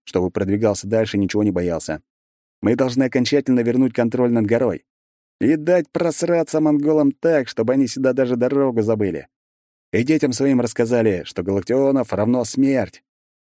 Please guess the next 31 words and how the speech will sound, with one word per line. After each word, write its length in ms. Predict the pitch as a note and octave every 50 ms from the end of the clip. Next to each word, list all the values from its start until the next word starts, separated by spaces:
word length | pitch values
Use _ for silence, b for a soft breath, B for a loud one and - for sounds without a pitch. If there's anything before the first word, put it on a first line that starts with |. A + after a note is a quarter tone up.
| _ _ -
Неминуемая 680 | G#2+ B2 C3 C3+ C3 D3+ E3+ F3 F3 E3+ E3 D3+ C#3
и, 160 | C3+ C3 B2+
сука, 380 | A#2+ - - - D#3+ - B2 G#2+
чрезвычайно 840 | - - A2+ A#2+ A2 A#2+ A2+ G#2 - - B2+ C#3+ C#3 C#3+ C3 B2+ A2+
позорная». 640 | A#2+ A#2 G#2 A#2 A2 G2 F#2 E2+ E2 C2+ - - _ _ _ _ _ _ _ _ _ _ _ _ _ _ _ _ _ _ -
Ну 200 | D2 D#2 F#2 G#2+
вот, 360 | - D2 D2 D2 - - - _ _ _ _ _ _ _ _
сейчас 460 | - - - - - - A2 D#3 E3+
посмотрим, 720 | - - D#3 - - B2 C3 C#3 D3 C#3+ C#3+ C#3 B2 F#2 E2
чего 280 | - - F2+ F#2 F#2 E2+
стоит 380 | - - - G2 E2 D#2 -
мой 160 | F2+ F2+ F2 E2+
воздушный 520 | F2 F#2 F#2 F#2 F#2 E2+ - - F#2 F#2
флот. 400 | - - C3 A#2+ E2 C2 - - _ _ _ _ _ _ _ _ _ _ _ _
А 160 | - - B2 D3
затем 400 | D#3+ E3 - - F3 F3 E3+ D3
проверим, 800 | D#3+ D#3 D#3+ D3+ A#2+ A#2+ B2 B2 A#2+ A#2+ A#2 G#2+ G2 F2 D2+ - -
как 280 | - A#2 A#2 A2 G2
быстро 380 | F#2 F#2+ A2 G#2 - - F#2+ F#2+
монголы 480 | F#2 F#2 F#2 F#2+ G#2 A#2+ A#2+ A2+ G#2+ -
снова 420 | - - A2 A#2+ B2+ B2 A2 F#2+
пригонят 480 | - - F#2+ F#2 F#2+ G#2 G#2 F#2+ F2+ -
сюда 240 | - F#2+ F#2 F#2+
свою 300 | F2 - F#2 F#2+ G2 G2 -
армию, 480 | - C3+ A#2 G2 F#2+ E2+ D#2+ D#2 D#2 D2+
если 340 | D#2+ F#2+ F#2+ - - F#2 F#2+
их 140 | F#2+ F2+
жизнь 320 | F2+ F2+ A2 G2+ E2+ F2 F2+
ничему 320 | F#2 F2 - G#2+ A2+ G#2
не 80 | F2+ F2
научила. 560 | F2+ G2 A2 G#2+ - - D2 C2 B1 - -